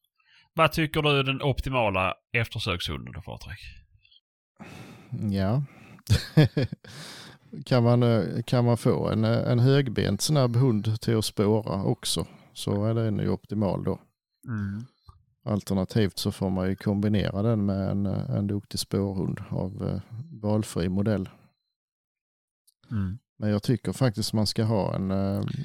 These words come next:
Speaker 2: en snabb hund. Eller ja, jo,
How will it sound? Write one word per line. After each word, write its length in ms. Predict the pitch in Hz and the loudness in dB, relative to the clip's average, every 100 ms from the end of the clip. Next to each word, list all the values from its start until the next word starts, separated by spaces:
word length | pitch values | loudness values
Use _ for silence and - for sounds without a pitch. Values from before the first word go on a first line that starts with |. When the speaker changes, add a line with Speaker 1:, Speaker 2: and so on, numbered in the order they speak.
| - | -4
Speaker 2:
en 140 | 113 | -2
snabb 380 | 113 - 107 95 | -2 0 0 0
hund. 340 | 101 113 95 92 - - - - _ _ _ _ 190 - 104 - | 0 0 0 -4 -12 -20 -20 -20 _ _ _ _ -20 -16 -8 -4
Eller 360 | 101 101 98 | -2 0 0
ja, 180 | 117 107 - _ _ _ - | 2 0 -2 _ _ _ -4
jo, 260 | 120 123 | 2 2